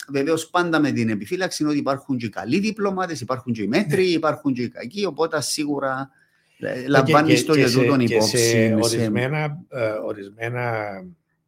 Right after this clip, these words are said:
Speaker 2: ε, θέματα τα, στα οποία αναφέρομαι, που υπάρχει και η άλλη.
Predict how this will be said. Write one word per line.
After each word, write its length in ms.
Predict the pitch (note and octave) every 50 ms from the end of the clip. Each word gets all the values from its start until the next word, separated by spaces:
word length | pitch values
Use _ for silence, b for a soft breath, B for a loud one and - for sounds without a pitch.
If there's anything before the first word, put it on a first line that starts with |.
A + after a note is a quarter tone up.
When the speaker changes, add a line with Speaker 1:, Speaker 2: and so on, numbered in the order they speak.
| _ _ b b b b b b b b b _
Speaker 2:
ε, 140 | - G2+ F#2+ F#2 F2 F2 - _ _ _ _ -
θέματα 480 | - - A2+ A2+ A#2 A2+ A2 A2 G#2+
τα, 180 | - - F#2 F#2+
στα 180 | - - - F2+
οποία 220 | - G2+ G#2+ A#2+
αναφέρομαι, 560 | A#2+ G2+ F2 - F#2+ F2+ E2+ F2 E2+ F2 G2+
που 240 | A#2+ A#2+ A#2 A#2 A#2 -
υπάρχει 440 | - - - A#2 A2+ - - - C#3
και 140 | D3+ E3
η 140 | C#3+ B2 A#2
άλλη. 540 | A#2+ C3 C3 B2 A#2 G#2+ F#2+ D#2+ D2 -